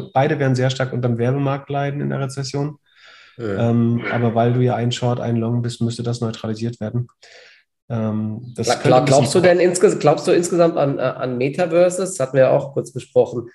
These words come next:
Speaker 2: Mark Zuckerberg, angeblich sind ja seine Mitarbeiter schon massiv genervt von ihm, weil er da anscheinend
Speaker 1: Mhm.
Speaker 2: richtig manisch jetzt ist und das komplett alles, äh, Fokus auf das Metaverse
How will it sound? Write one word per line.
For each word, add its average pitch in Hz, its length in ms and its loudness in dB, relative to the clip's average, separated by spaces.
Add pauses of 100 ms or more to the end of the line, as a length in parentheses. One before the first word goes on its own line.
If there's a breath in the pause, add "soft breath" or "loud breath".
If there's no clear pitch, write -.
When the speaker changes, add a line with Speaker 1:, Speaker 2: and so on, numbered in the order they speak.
(240 loud breath)
Speaker 2:
Mark 113 200 0
Zuckerberg, 139 720 4
angeblich 123 440 -6
sind 131 100 -8
ja 123 80 2
seine 117 180 -2
Mitarbeiter 117 520 -4
schon 107 240 -18
massiv 107 500 -12
genervt 107 460 -6
von 113 160 -12
ihm, 113 100 -14
weil 113 120 -2
er 113 60 -2
da 113 180 0
anscheinend 120 520 -4
Speaker 1:
Mhm. - 100 -18
Speaker 2:
richtig - 320 -16 (540)
manisch 117 600 -2
jetzt 101 200 -4
ist 113 220 -6
und 117 240 -6
das 113 240 -6
komplett 131 500 0
alles, 143 520 -2
äh, 139 240 6
Fokus 147 480 -2
auf 139 160 -2
das - 160 -12
Metaverse 127 960 2